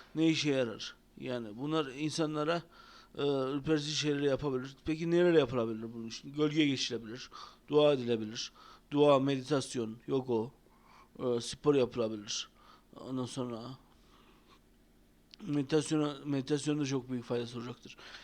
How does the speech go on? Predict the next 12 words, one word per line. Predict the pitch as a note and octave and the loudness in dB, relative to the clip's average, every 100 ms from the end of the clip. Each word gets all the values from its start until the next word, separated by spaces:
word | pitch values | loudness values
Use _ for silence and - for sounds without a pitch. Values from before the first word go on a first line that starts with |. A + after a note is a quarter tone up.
| - | -14
Psikiyatri, | - - E3 C#3+ - | -12 2 2 2 -6
psikologlar | - D#3 D3+ E3 D3+ | -4 -2 0 0 0
da | |
çok | C#3 D3 - | 0 -2 -4
büyük | B2+ | -10
faydası | - B2+ B2 - | 0 0 0 -2
oluyor | A#2+ A#2+ A#2+ B2 | -4 -4 -6 -8
bunlara. | A#2+ A#2+ - - - - - - | -8 -8 -12 -20 -20 -20 -20 -8
E, | C3 | -4
yani | B2+ B2+ B2+ A#2+ | -2 -4 -6 -8
kafa | - C3 C#3+ | -8 -2 -2
dinlendirmekte | C3+ C3 C3 B2+ C3 B2 C3+ B2 | 0 -2 -2 -4 -6 -4 -4 -4